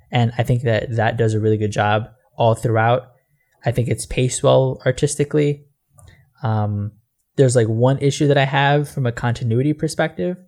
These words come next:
uh, like, an art continuity perspective that, um, I have issue with. But otherwise, I think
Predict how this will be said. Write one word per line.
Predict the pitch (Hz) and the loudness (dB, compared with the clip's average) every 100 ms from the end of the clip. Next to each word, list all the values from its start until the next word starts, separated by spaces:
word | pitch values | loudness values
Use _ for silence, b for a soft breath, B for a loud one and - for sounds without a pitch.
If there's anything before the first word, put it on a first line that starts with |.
| _ _ _ _ _ | _ _ _ _ _
uh, | 156 117 - | -6 -4 0
like, | 113 | 0
an | 117 | 2
art | 131 | 0
continuity | - 143 151 151 | 0 -2 -2 -2
perspective | 151 147 151 156 170 | -2 -4 -4 -4 -4
that, | 147 143 - _ _ _ _ _ _ _ _ _ _ _ | -2 -2 -6 _ _ _ _ _ _ _ _ _ _ _
um, | 147 127 127 123 - | -4 -2 -2 -4 -4
I | 135 | -2
have | 139 | 0
issue | 147 - 170 | -2 -2 0
with. | 175 175 - b b - | 0 -2 -18 b b -8
But | 131 123 113 - | 2 2 2 0
otherwise, | 123 147 156 156 156 151 170 | 2 4 4 4 2 -2 -4
I | 123 | -4
think | 120 127 120 117 | -2 0 0 -2